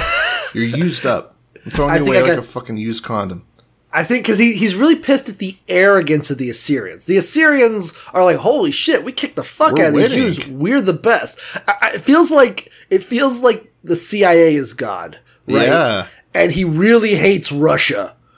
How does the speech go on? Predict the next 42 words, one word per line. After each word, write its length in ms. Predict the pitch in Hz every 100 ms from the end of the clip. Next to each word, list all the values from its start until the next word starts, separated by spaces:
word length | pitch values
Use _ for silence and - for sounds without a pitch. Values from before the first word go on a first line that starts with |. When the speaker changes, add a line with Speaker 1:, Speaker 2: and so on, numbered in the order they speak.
| -
Speaker 1:
right? 340 | 139 143 135 -
So 160 | - 175
he's 200 | 185 156 -
arming 440 | 175 226 240 220
the 120 | 190 185
Afghanis, 880 | 165 - 175 185 147 - - - _ _
<laughs> 120 | -
right? 540 | 139 - 214 - - - - -
And 280 | 165 156 151
the, 240 | 156 147
uh, 160 | 147 139
he's 240 | 147 170
arming 300 | 180 208 202
Al 160 | 180 175
Qaeda 500 | - 180 170 156 143
and 320 | 147 143 143
the, 340 | 139 131 127 120
the 100 | 143
Mujahideen 720 | 165 147 151 135 147 147 143
and 80 | 135
the 60 | 123
Taliban 720 | - 160 160 131 120 104 107 _ - - -
and 120 | 147
saying, 260 | 160 143 131
"Guess 280 | 175 165
what? 240 | 165 139 - -
I 180 | 160 156
like 340 | 156 160 143
you 100 | 143
guys. 380 | 135 110 - -
You 200 | 151 170
guys 140 | 165
Speaker 2:
Yeah. 60 | -
Speaker 1:
are 40 |
gonna 100 | 151
destroy 420 | 143 143 - 160 147
Russia 380 | 139 143 -
for 240 | - 120 101
me." 180 | 98 - - -
They 160 | 185 180
do 360 | 151 190 294 185
it, 240 | 139